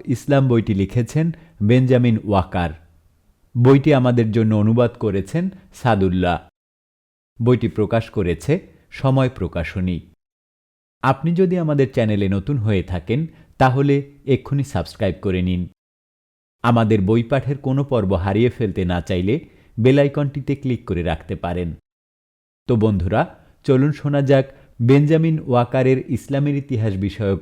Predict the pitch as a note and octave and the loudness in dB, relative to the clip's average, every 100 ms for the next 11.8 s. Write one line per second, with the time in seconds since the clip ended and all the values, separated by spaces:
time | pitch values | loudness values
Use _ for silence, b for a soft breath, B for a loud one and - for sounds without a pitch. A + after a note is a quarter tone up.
0 | G#2+ F#2+ G#2 C3 C#3 b b _ B2+ B2+ | -4 0 0 -2 -6 b b _ 0 2
1 | C#3+ D3+ D3+ D3 D3 A#2 A2+ - - A2 | 0 -2 -2 -2 -2 -2 -2 -4 -6 -6
2 | - C3+ C3+ C3+ b _ D3+ C3+ C3+ C3 | -2 0 0 -2 b _ 2 4 4 -2
3 | - _ C3+ C#3 - D3 A#2+ G2+ F#2+ F2 | -16 _ -2 0 0 -2 -2 -2 -2 -2
4 | F#2+ F#2+ - - _ _ _ _ _ _ | -2 -4 -6 -18 _ _ _ _ _ _
5 | _ _ _ - D3 C3+ D#3 D3+ - A#2 | _ _ _ 0 2 4 2 0 0 0
6 | F#2+ D2+ G#2+ F#2 D#2+ E2 - _ _ _ | 2 0 -2 -2 -4 -10 -20 _ _ _
7 | _ _ _ _ _ C#3 C3 D3+ D3 C3 | _ _ _ _ _ -2 0 -2 -2 -2
8 | A2+ F#2 F2+ E2+ F2 E2 - _ _ _ | -2 2 2 2 0 -2 -6 _ _ _
9 | _ _ _ _ _ _ A#2 B2+ B2+ G2 | _ _ _ _ _ _ 0 2 2 0
10 | E2 E2 F#2 D#2 D#2 - _ _ _ _ | -4 -6 -6 -8 -10 -20 _ _ _ _
11 | _ _ _ _ A#2+ C#3 D3+ E3+ | _ _ _ _ 0 2 2 2